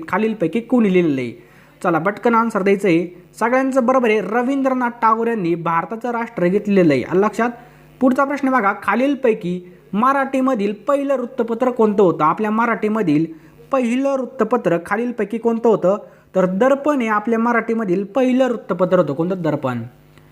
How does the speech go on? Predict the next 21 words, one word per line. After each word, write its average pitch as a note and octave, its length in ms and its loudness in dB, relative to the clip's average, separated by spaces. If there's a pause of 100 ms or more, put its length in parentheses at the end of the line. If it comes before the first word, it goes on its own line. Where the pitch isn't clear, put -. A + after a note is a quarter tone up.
(240)
भारतीय E3+ 580 0
राष्ट्रीय C4 420 0
काँग्रेसच्या A3+ 720 -2 (360)
कोणत्या C4 380 2
अधिवेशनामध्ये A3 920 0 (320)
संपूर्ण C#4 500 2
स्वराज्याचा A#3+ 560 0
ठराव F#3 320 -2
संमत A3+ 480 -2
करण्यात G3 260 -2
आला F3 160 2
होता? B2 340 -2
चला, D#3 120 -2
पटकन F#3+ 400 -2
ओळखायचं G3+ 400 0
आपल्याला. D#3 320 0 (440)
भारतीय F#3 680 0
राष्ट्रीय B3+ 440 -2
काँग्रेसच्या A3+ 600 -2
कोणत्या B3+ 540 0
अधिवेशनामध्ये G#3 840 -2